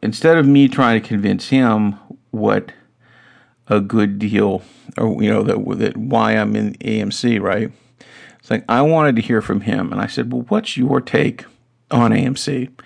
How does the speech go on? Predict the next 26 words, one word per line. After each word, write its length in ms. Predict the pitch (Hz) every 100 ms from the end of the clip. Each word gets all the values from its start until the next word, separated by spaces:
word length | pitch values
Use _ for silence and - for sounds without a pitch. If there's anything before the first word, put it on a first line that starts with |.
| - -
<clears throat> 260 | - -
And 600 | - - 190 151 156 120 120
then 20 |
I 160 | 110
made 220 | 110 110 104
a 40 |
concerted 520 | - 110 139 120 113
effort 280 | 110 110 -
to 60 | -
keep 220 | - -
my 100 | 110
mouth 260 | 120 151
shut 340 | - 110 104 -
and 140 | 117 117
let 100 | 113
my 100 | 110
friend 320 | 113 95 76
talk, 380 | 135 104 85 -
right? 280 | 92 101 104
Rather 260 | 107 101
than 100 | 107
try 200 | - 101
to 80 | 92
defend 400 | - - 98 87
my 100 | 90
position. 580 | - 110 135 - -